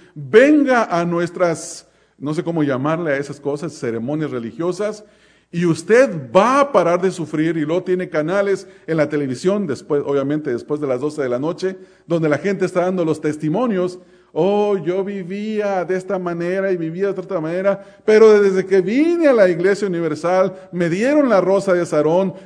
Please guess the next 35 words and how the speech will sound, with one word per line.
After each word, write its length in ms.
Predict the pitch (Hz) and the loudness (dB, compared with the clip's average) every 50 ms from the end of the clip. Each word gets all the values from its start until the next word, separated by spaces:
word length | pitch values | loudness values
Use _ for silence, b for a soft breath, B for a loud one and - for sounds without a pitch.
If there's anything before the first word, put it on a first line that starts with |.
| B 170 | B -2
me 120 | 180 175 | -2 0
dieron 320 | 175 208 247 294 320 330 | 0 2 2 2 4 4
la 100 | 294 262 | 4 4
estaquita 580 | 220 - - 214 185 - 233 226 - 214 220 208 | 4 4 2 0 0 2 -2 -4 0 2 2 4
de 80 | 190 180 | 4 4
la 180 | 170 165 151 | 4 2 0
cruz 260 | - 180 190 190 185 | 0 2 2 2 2
de 120 | 165 175 160 | 2 -2 -4
Cristo, 460 | 165 175 196 190 190 214 202 196 202 B B B | -2 -6 -6 -4 0 0 0 0 -2 B B B
me 120 | 190 202 | 2 4
aventaron 640 | 190 190 185 180 - - 226 285 320 392 381 294 262 | 4 4 2 -2 0 2 4 6 6 6 4 2 2
agua 320 | 247 240 247 226 226 220 | 4 2 4 4 4 6
del 320 | 196 190 190 175 170 165 160 | 6 6 6 6 4 2 0
mar 260 | 160 175 202 226 233 | 0 2 2 2 4
de 120 | 214 208 | 2 2
Galilea, 800 | 180 185 175 170 165 156 156 170 180 185 196 196 185 - - - - | 2 2 0 2 0 0 2 2 2 2 2 0 -2 -8 -16 -18 -8
y 140 | 175 180 170 | -4 -2 0
me 120 | 170 160 | 0 0
dieron 320 | 156 202 269 311 320 294 262 | 0 2 2 2 2 4 4
esto 200 | 226 208 - 196 | 2 0 0 -2
y 20 | |
me 80 | 165 160 | -2 0
dieron 140 | 185 202 180 | 0 2 2
lo 80 | 185 | 0
otro, 300 | 202 185 226 233 220 226 B B B | 0 2 0 0 0 0 B B B
y 200 | 143 151 151 135 | -6 -6 -4 0
ya 180 | 151 160 160 165 | 0 2 2 2
no 160 | 165 160 151 | 0 -2 -2
sufro". 460 | 151 - 151 139 - 117 113 104 - - _ _ | 0 -2 -2 -2 -2 -4 -6 -6 -6 -14 _ _
Es 100 | 165 156 | -12 -10
una 140 | 220 220 214 | -8 -6 -4
mentira. 440 | 202 185 180 - 254 302 285 - - - _ _ _ _ _ _ _ _ _ _ _ _ _ _ _ _ _ _ _ _ | -4 -4 -4 -4 -6 -8 -8 -10 -14 -20 _ _ _ _ _ _ _ _ _ _ _ _ _ _ _ _ _ _ _ _
Es 140 | 127 - | -14 -10
una 160 | 190 190 185 185 | -6 -4 -4 -4
mentira. 460 | 196 202 - 247 277 277 202 131 | -4 -4 -4 -6 -6 -6 -6 -10